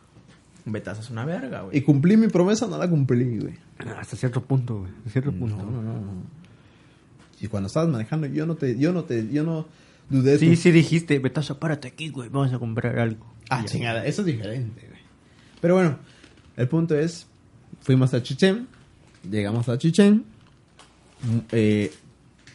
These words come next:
Speaker 2: para todos que, que no hayan ido, vayan, está muy bonita las pirámides.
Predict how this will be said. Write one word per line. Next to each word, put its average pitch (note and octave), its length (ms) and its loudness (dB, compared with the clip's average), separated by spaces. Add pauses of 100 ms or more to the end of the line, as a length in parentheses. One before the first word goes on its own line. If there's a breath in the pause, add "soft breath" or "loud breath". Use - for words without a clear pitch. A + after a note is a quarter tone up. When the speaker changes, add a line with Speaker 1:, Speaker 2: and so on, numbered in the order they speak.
Speaker 2:
para A2+ 220 0
todos C#3 320 -2
que, G2 280 -4 (100)
que G2+ 80 -4
no G#2 80 -2
hayan G#2+ 180 0
ido, G#2+ 300 -2
vayan, A2 560 -4
está A2+ 500 -6 (140)
muy C#3 440 8
bonita B2 300 4
las G#2 160 -2
pirámides. G#2+ 640 -4